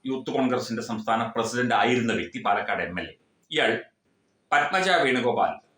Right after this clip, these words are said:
എന്ന സ്ത്രീ, ലീഡർ ശ്രീ കെ കരുണാകരന്റെ മകളെ,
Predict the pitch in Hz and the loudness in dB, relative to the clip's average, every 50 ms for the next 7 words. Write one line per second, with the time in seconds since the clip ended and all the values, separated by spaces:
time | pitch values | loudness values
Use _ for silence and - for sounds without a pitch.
0 | _ _ _ - 117 110 104 101 98 98 95 - - - _ _ _ _ - - | _ _ _ -4 -2 -2 -2 0 0 -2 -2 -2 -8 -16 _ _ _ _ -20 -20
1 | - - 95 92 80 - - - _ _ _ _ _ _ _ _ _ _ _ _ | -18 -14 -12 -12 -12 -12 -14 -20 _ _ _ _ _ _ _ _ _ _ _ _
2 | 104 104 113 113 123 127 - - - _ _ _ _ - - 117 107 107 107 107 | -4 -2 0 0 0 -2 -4 -6 -12 _ _ _ _ -10 -6 -2 -2 -2 -2 -2
3 | 117 123 139 135 127 110 113 117 127 123 117 110 101 90 80 80 - 85 82 82 | -2 -2 -2 -2 -2 -2 0 2 2 2 2 0 -2 -4 -6 -8 -12 -8 -6 -4
4 | 82 - - - | -4 -4 -6 -12